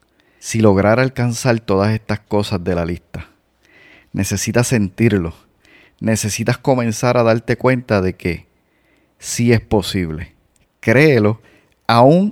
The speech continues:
cuando en este momento pienses incluso que es imposible. Paso número dos. Busca equilibrio.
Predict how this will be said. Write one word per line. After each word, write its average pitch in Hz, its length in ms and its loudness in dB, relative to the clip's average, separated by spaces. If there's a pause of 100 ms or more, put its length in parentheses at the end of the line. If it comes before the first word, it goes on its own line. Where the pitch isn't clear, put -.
(160)
cuando 120 320 2
en 104 100 -2
este 139 240 -2
momento 127 640 -2 (420)
pienses 127 480 -2
incluso 113 640 -4 (600)
que 90 180 -2
es 87 100 -6
imposible. 87 720 -6 (880)
Paso 135 240 2
número 151 340 2
dos. 85 160 -4 (920)
Busca 143 320 2
equilibrio. 92 540 0